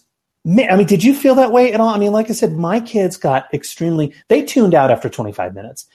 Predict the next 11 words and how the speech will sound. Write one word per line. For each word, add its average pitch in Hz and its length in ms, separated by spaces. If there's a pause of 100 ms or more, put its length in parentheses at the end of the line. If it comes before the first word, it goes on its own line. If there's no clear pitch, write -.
(100)
'Cause 208 180
like 214 220
I 214 40
said, 151 220
there's 147 220
only 175 200
so - 240
much 190 200
you 185 80
can 160 140
do 131 400